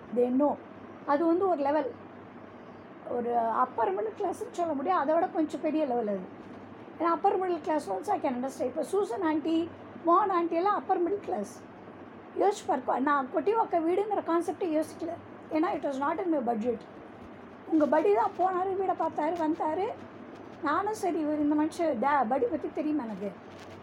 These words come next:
சரி, வேற வழியா இல்லைன்னா போய் பார்த்தேன் நான் வீடை. வீடை போய் பார்த்தேன்னா, okay, I understood, okay, this is where.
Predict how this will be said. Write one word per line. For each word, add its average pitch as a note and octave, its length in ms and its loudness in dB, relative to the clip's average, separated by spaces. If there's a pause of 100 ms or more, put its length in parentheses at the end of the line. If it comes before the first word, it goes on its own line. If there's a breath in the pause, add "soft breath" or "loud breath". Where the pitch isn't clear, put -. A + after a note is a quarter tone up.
(380)
சரி, A#3+ 260 0
வேற A#3 300 4
வழியா C4+ 240 2
இல்லைன்னா B3+ 260 2 (100)
போய் A#3+ 180 -2
பார்த்தேன் A#3 300 -2
நான் G3+ 160 -6 (140)
வீடை. A3 200 -4 (2500)
வீடை A#4+ 240 8
போய் G4+ 120 2
பார்த்தேன்னா, G4+ 540 2
okay, F4 120 0
I C#4+ 200 4
understood, C#4+ 460 0
okay, A#3+ 300 -2
this C#4 260 -2
is C#4 60 0
where. C4 120 4